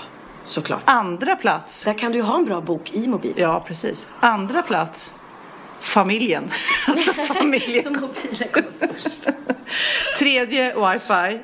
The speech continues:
Speaker 2: Fjärde, datorn. Femte, surfplattan. Fatta, fem, de här fem första
Speaker 1: Ah.
Speaker 2: platserna, så är det en som är, liksom, personrelaterad.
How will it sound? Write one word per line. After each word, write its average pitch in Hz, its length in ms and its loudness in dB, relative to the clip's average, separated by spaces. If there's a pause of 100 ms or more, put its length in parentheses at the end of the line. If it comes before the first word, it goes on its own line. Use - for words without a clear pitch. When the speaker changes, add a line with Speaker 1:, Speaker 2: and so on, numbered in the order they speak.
(360)
Speaker 2:
Fjärde, 175 460 2
datorn. 170 680 0 (120)
Femte, 151 460 0
surfplattan. 160 760 -2
Fatta, 247 340 2 (160)
fem, 214 460 2 (120)
de 196 140 2
här 185 100 0
fem 226 340 2
första 202 240 0
Speaker 1:
Ah. 190 40 0
Speaker 2:
platserna, 170 360 0
så - 80 2
är 170 40 2
det 226 240 2
en 196 320 0
som 196 200 -2
är, 165 100 2
liksom, 156 340 0
personrelaterad. 165 1040 0